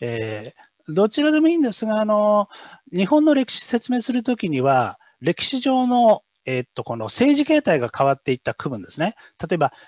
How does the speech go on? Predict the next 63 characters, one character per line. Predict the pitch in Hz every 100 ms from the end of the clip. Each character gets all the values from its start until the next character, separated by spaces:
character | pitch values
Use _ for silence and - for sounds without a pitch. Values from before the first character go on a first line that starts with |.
| _
鎌 | - 170 165
倉 | 165 151
時 | 147
代、 | 120
室 | 123 135
町 | 135 123 127
時 |
代、 | 117 107
戦 | - 135
国 | 127 123
時 | 120
代、 | 113 104 95 -
江 | 123
戸 | 127
時 | 117
代 | 98
と | 92
か、 | 101 - - -
そ | 226
ち | -
ら | 330
の | 339
方 | 311 320
に | 233
ピ | - 226
リ | 185
オ |
ド | 135
を | 120
使 | - 131
っ |
て、 | 113 - 170 156 113 _ - _
あ | - 123
の、 | 123 113 107
元 | 117 285 349
号 | 302 294 285
の、 | 277 269 233 _ _ _ _ -
あ | 131
の、 | 135 120 110 104 95 90 _ -
時 | 127 160
代 | 202 202
の | 175
変 | 196
化 | 180
に | 135
つ | -
い | 208
て | 196
は | 165 -
エ | 190
ラ |
ー | -
を |
使 | 123 -
う | 113
こ | 127
と |
が | 165
多 | 120
い |
ん | 92
で |
す。 | -